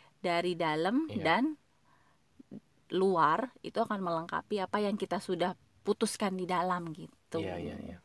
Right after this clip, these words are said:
Speaker 2: Betul, betul, betul.
Speaker 1: Ya, kita sih juga berharap ya, siapa tahu podcast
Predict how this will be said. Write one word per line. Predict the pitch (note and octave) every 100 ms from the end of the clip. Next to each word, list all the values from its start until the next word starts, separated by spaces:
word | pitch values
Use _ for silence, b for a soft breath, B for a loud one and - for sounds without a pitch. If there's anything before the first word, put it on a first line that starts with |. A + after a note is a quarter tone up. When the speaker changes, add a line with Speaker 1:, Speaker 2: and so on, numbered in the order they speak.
| _
Speaker 2:
Betul, | G#2 F#2+ G#2+
betul, | G2 F2+
betul. | E2+ - - - -
Speaker 1:
Ya, | D#3+ D#3 D#3 D3+ D3+ -
kita | - F#3+ A#3
sih | C4 F4
juga | A3 F#3 D#3 - - - -
berharap | - - F#3+ C4 C#4+ -
ya, | E3+ D3 D#3+
siapa | G#3 - D#3+ E3
tahu | - D#3 E3 G#3 A3+ A#3+ B3 B3
podcast | - F3 - E3 E3+ - - -